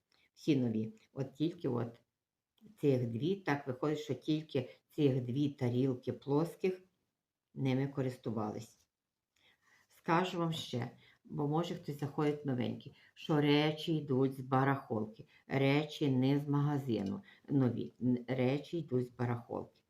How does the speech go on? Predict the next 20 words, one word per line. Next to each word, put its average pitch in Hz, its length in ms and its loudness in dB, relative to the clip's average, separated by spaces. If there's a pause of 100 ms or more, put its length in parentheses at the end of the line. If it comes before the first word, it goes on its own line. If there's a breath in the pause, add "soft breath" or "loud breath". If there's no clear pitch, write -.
(360 soft breath)
Так 143 160 -6
що 131 160 -8
тут - 240 -12
ні-, 135 120 -2
нічого 131 400 -2
такого 123 380 -4
нема, 117 400 0
що 156 160 -6
якщо 127 300 -6
вони 123 260 -2
мають 120 320 -2
десь 110 260 -4
якусь, 123 340 -8 (360 loud breath)
е, 131 440 -2
втрату, 127 720 -2 (240 loud breath)
е, 120 360 -2
позолоти 127 640 0
чи 127 360 -2 (140 loud breath)
якусь - 340 -4
потертість 123 800 -4